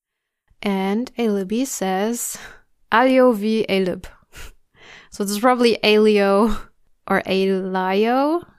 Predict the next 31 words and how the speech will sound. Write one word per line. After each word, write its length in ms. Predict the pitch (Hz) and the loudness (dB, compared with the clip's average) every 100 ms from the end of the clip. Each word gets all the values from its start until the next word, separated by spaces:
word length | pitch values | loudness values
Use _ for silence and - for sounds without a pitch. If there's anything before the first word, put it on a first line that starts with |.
| - | -12
v 240 | 196 202 | -4 -2
A 220 | - 196 190 | -2 -4 -2
Lib. 400 | 196 240 302 330 - _ _ _ _ _ _ _ _ - | -2 -2 -2 -4 -6 _ _ _ _ _ _ _ _ -4
But 420 | 214 202 208 - _ - | 0 0 -2 -8 _ -12
just 280 | - 220 - | -4 -4 -2
like 200 | 220 190 | -2 -2
Alio 380 | - 220 294 311 | 0 0 2 0
is 400 | - 233 226 208 | 0 -2 -2 -4
garlic 880 | - 214 - - - - - - - _ - | -6 -4 -2 -4 -8 -12 -14 -18 -20 _ -10
to 140 | - | -4
me. 200 | 196 185 | -4 -4
Let's, 380 | 202 196 - - 196 | -8 -10 -10 -12 -10
like, 280 | 190 - _ - | -10 -12 _ -2
I'm, 420 | 208 214 202 - | -2 0 -4 -4
I 120 | 214 | -4
get 240 | 202 208 - | -2 -4 -4
hungry 420 | - 196 190 151 | -4 -4 -4 -6
when 160 | 185 | -8
I 100 | 175 | -8
read 260 | - - - | -8 -10 -12
this. 460 | - 113 208 - - | -10 -10 -8 -10 -6
Alio, 480 | 190 190 185 190 202 | -4 -4 -4 -8 -8
olio 540 | - 185 190 - 202 208 _ _ - | -8 -8 -6 -6 -6 -6 _ _ -6
is 220 | 202 185 | -6 -4
what 100 | 196 | -6
I 100 | - | -6
want 360 | - - 202 - - - - - _ - | -8 -10 -10 -14 -20 -20 -20 -20 _ -4
when 160 | 202 | -2
I 100 | 196 | -2
see 200 | 190 185 | -4 -8
this. 340 | 185 202 - | -8 -8 -10